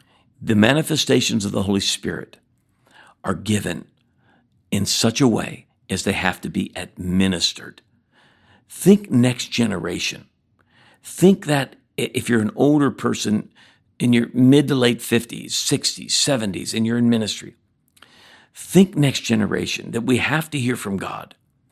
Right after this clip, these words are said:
to follow their lead in regards to the issue of the operation of the Holy Spirit or the manner in which they work. I, I, I believe God's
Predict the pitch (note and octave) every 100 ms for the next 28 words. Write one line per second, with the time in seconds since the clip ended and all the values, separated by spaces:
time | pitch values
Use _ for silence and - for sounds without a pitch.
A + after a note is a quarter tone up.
0 | _ _ - _ A2+ - C3 C3+ A#2+ G#2
1 | B2+ E3 F3+ A2+ D#2 C#2+ - G2+ G2 G2
2 | G2+ G2 F#2+ - - _ _ - F#2+ A#2
3 | - - G#2 - G#2 - - E2+ E2+ -
4 | - - D#2+ E2+ E2+ - - D#2 - -
5 | - - A#2 A2 A2 G#2 A2 C#3 C#3+ G2
6 | - F2 D2 - - - D2+ D#2+ - -
7 | _ _ _ _ _ _ _ _ _ _
8 | _ - - _ - A#2 - B2+ - A#2+
9 | C3 C3+ G#2 C3 A#2 G2